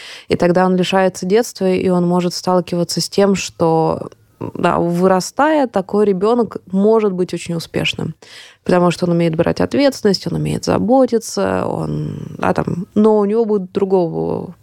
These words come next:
другие проблемы, он может быть тревожным, может, ему будет трудно отстаивать границы, ему будет трудно отдыхать и расслабляться и так далее. Бывают такие ситуации. Но так ли это для этих троих детей? Мы не знаем.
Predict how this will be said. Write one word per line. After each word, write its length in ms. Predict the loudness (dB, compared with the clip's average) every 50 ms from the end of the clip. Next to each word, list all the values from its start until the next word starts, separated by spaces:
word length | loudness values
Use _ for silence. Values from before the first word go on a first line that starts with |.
| _ -20 -20 _ _ -2
другие 320 | 0 2 2 4 2 0
проблемы, 480 | 0 0 0 0 2 2 2 2 2 2
он 100 | 2 0
может 160 | -2 -2 -4 -6
быть 120 | -8 -4
тревожным, 600 | 0 2 2 4 4 2 2 2 2 2 0 0 -2 _ -18 -20 -20 -20 _ _ _ _
может, 460 | -2 -2 0 0 0 -2 -4 -2 0
ему 260 | 2 2 4 2 2
будет 260 | 2 0 0 -2 -2 _
трудно 360 | 2 2 2 2 2 2 2
отстаивать 480 | 0 0 -2 -2 0 0 0 0 0 0
границы, 800 | 0 0 2 2 2 2 0 0 -2 -4 -2 0 0 0 0 -2 _ _ _ _ _ _ _ 0
ему 220 | 2 2 4 4
будет 260 | 2 2 0 0 0
трудно 400 | 0 2 2 2 2 2 0 0
отдыхать 680 | 0 0 2 0 0 0 2 2 2 2 2 0 -2 -6
и 80 | -6
расслабляться 720 | -6 -8 -8 -6 -4 -2 0 0 2 2 0 0 -2 -6 -6
и 40 | -4
так 180 | -4 -2 -2
далее. 420 | 0 0 0 0 0 -2 -4 -6 -8 _ _ _ _ _ _ -2
Бывают 440 | 0 2 4 4 4 4 2 0 -2
такие 260 | -6 -8 -8 -10 -10
ситуации. 600 | -10 -8 -6 -2 -2 0 0 -2 -2 -2 -4 -4 -4 -6 -18 -20 -20 -20 -20 -20 _ _
Но 300 | 2 4 4 4 4 2 0 _
так 240 | 0 0 0 0 0
ли 80 | 0 0
это 240 | 0 0 0 0 0
для 180 | 0 0 0
этих 200 | 0 -2 -4 -6
троих 340 | -4 0 2 2 2 2 0
детей? 500 | -2 -6 -6 -4 -4 -4 -4 -4 -6 -10 -14 -20 -8 _
Мы 100 | 2 2
не 120 | 4 4 2
знаем. 500 | 2 0 -2 0 0 0 0 0 -2